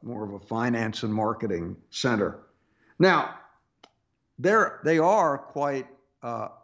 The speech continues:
upset with, of course, the invasion of Russia and Ukraine. So they announced that all profits that Grammarly has made from, uh, Russian users or Bel-, or users in Belarus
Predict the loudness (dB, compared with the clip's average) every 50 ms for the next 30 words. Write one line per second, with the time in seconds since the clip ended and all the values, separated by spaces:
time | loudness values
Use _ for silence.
0 | _ -14 -14 -12 -12 -10 -4 -2 0 0 0 -2 -6 -10 -10 -8 -8 -8 -10 -12
1 | -18 -20 -16 -10 -8 -8 -8 -8 -8 -8 -6 -6 -4 -4 -4 -4 -2 -4 -4 -4
2 | -4 -4 -4 -4 -4 -2 -2 -2 -2 -2 -2 -2 0 0 0 2 2 2 0 0
3 | 2 4 4 6 6 6 2 2 -2 -4 -12 -20 -20 -20 _ _ -4 2 4 6
4 | 6 8 6 6 6 6 4 4 4 2 2 0 0 0 -2 -2 -2 0 2 4
5 | 4 4 4 2 0 -2 0 2 4 4 4 2 0 -4 -8 -10 -10 -10 -10 -10
6 | -10 -8 -8 -10 -8 -8 -6 -4 -2 -2 0 0 0 0 0 -2 -4 -6 -6 -6
7 | -6 -6 -4 -4 -4 -4 -4 -6 -6 -8 -16 _ _ _ _ _ _ -8 -8 -6
8 | -2 0 2 4 4 4 4 2 2 0 -4 -6 -8 -6 -2 -2 0 0 0 -2
9 | -4 -6 -8 -2 0 2 4 4 4 2 0 -2 -2 0 0 2 2 4 4 4
10 | 2 0 0 -4 -4 -2 -2 -4 -6 -8 -16 _ _ -18 _ -2 -2 -2 0 2
11 | 4 4 4 4 2 0 0 -2 0 2 2 0 0 0 -2 -4 -4 -4 -2 -2
12 | -4 -2 -2 -2 0 2 2 2 4 4 4 2 2 0 -2 -6 -10